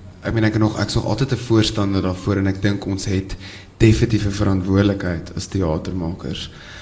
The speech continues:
Ek dink die manier hoe mens dit aanbied het vir my verander. Ehm, ek dink nie dit moet 'n lecture wees nie.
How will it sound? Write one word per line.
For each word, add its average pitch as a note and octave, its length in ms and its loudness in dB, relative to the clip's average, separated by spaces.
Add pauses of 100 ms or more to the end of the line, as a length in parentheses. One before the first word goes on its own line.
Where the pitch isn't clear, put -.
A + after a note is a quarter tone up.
(140)
Ek A2 100 -2
dink A2+ 140 2
die A2+ 80 4
manier G#2+ 560 6
hoe B2 120 8
mens F#2 520 0
dit - 240 -6
aanbied E2+ 520 -2
het - 180 -14 (100)
vir G#2 100 -4
my F2 220 0
verander. E2 760 -6 (720)
Ehm, F#2 280 2 (1120)
ek A#2+ 160 -2
dink A2+ 160 2
nie B2 80 2
dit A#2 140 2
moet G#2+ 160 2
'n F#2 100 2
lecture F#2 460 0
wees F2+ 360 -6
nie. - 140 -10